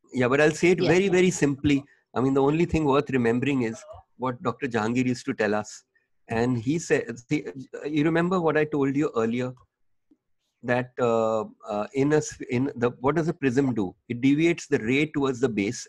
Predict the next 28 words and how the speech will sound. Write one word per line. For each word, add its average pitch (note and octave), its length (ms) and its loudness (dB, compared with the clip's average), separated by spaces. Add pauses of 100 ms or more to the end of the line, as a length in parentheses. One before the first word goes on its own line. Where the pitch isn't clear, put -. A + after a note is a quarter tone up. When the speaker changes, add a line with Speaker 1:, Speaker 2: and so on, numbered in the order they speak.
Speaker 1:
and A#2+ 140 0
it B2 100 -4
deviates B2 380 -2
the C#3+ 180 -2
image C3+ 320 0
towards G#2+ 300 -6
the A#2 180 -6
apex, - 460 -12 (480)
right? E3+ 200 -2 (280)
And C3 120 0
you D3 60 -2
can D#3+ 200 -4
draw D3 240 0
diagrams D3+ 500 -2
and D3 120 -2
validate A#2+ 480 -2
it, G#2 140 -6 (380)
but A#2 160 -4
the B2+ 160 -4
only E3+ 340 0
mnemonic C#3+ 400 0
you C#3+ 80 -4
need B2+ 220 -4
to C3+ 80 -4
remember A2+ 340 -2
is A2 300 -4
relieving D3 720 0
apex B2 420 -4